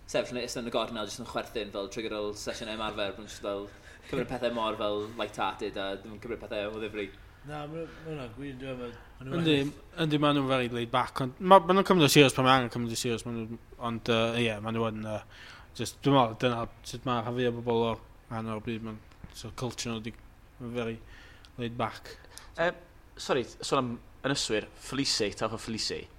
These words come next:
Speaker 4: Yym, stori dwi 'di glywed, ac lle gei di, Lloyd, deud os 'di hyn yn wir. Doedd o'm yn, ella'n yfed yn aml, ond if he had a few che-, a few drinks, ac oedd yn colli dymer, dim ond i'w wraig o pan ni'n gallu sortio fo allan.
Speaker 2: Ie,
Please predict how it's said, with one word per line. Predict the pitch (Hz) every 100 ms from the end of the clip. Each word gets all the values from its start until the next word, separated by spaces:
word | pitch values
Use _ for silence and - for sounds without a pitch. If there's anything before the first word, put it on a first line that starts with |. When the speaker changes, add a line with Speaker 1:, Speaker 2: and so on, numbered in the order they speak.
| - - -
Speaker 4:
Yym, | 113 117 120 123 - - - - -
stori | - 175 170
dwi | 170
'di | 156
glywed, | 156 113 92 -
ac | -
lle | 120 - 120
gei | 127
di, | 127 113
Lloyd, | 107
deud | 117 -
os | -
'di | 127
hyn | 110
yn | 110
wir. | 104 76 - - - - - - - - -
Doedd | 143
o'm | 151 156
yn, | 151 - -
ella'n | 143 156 -
yfed | 143 120 127
yn |
aml, | 127 95 64 80 - - - - - - -
ond | 120
if | 127
he |
had | 139
a | 139
few | 135
che-, | - 135
a | - -
few | - 127 120 - -
drinks, | - 101 95 - -
ac | 107
oedd | 110
yn | -
colli | - - 120
dymer, | 131 104 85 - - - - - - -
dim | 120 123
ond | 120
i'w |
wraig | 123 127 117 110
o |
pan | 107 117
ni'n | 101
gallu | 98
sortio | - 107 104
fo | 104
allan. | 98 87 - - - -
Speaker 2:
Ie, | 160